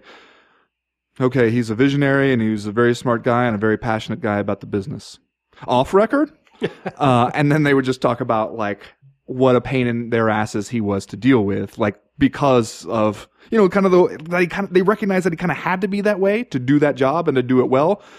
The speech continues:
uh, but that they felt like, "Man, he just never gives you an inch." Uh, he's a real hard ass about this stuff. When he stakes out a position on something, you know, he loves to argue. You're not gonna just tire him out and make him say, "Fine, I'll, I'll, I'll give you whatever you want just to get off the phone." Like, y-,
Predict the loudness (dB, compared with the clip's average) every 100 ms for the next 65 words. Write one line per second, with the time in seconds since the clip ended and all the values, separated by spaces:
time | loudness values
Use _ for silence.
0 | -20 -12 -4 0 0 -2 -2 0 -2 -2
1 | -2 -2 -2 -2 -4 -6 -4 -2 0 -2
2 | -2 -2 0 -2 -2 -4 -6 -4 -4 -6
3 | -10 -16 -20 _ _ _ -6 -4 -4 -4
4 | -2 -2 -4 -2 0 2 2 2 0 -2
5 | -4 -4 -6 -4 -4 -4 -6 -8 -4 -4
6 | -2 -2 -4 -4 -6 -4 -4 -4 -4 -4
7 | -2 -4 -4 -16 _ _ -4 -2 -2 2
8 | 2 0 -4 -2 -2 0 0 0 -4 -14
9 | -4 0 2 0 -2 -2 0 0 -2 -10
10 | -16 -10 -10 -8 -6 0 0 0 0 0
11 | 0 0 0 0 0 -2 -2 -2 -2 0
12 | 0 -2 -4 -8 _ -6 -6 -4 -4 -4
13 | -4 -2 0 4 4 4 4 4 2 -2
14 | -2 2 2 0 -2 0 2 0 -2 -6
15 | -12